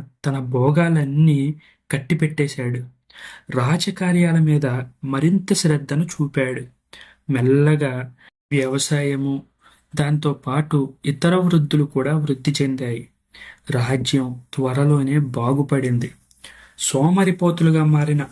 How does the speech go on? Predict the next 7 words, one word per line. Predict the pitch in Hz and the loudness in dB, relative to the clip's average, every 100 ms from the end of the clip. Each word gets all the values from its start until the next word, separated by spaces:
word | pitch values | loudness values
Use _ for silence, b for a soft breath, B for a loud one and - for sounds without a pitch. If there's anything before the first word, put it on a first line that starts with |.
| - | -10
అధికారులందరినీ | 135 147 156 151 139 123 143 156 156 143 127 127 127 - _ _ | -6 -2 -2 -2 -4 -6 -2 0 0 -2 -6 -10 -12 -20 _ _
రాజు | 127 123 139 151 151 131 131 - 131 | -6 -2 0 0 0 -2 -4 -8 -4
వెంటనే | 127 151 165 - 143 143 | 0 2 2 0 0 0
తన | 165 156 147 - - | 0 0 -2 -2 -2
కొలువు | 139 156 165 | 2 4 6
నుంచి | 156 139 - | 4 2 -6
తొలగించేశాడు. | 170 139 135 143 151 151 139 135 127 123 | -6 -6 -2 0 2 2 -2 -4 -4 -4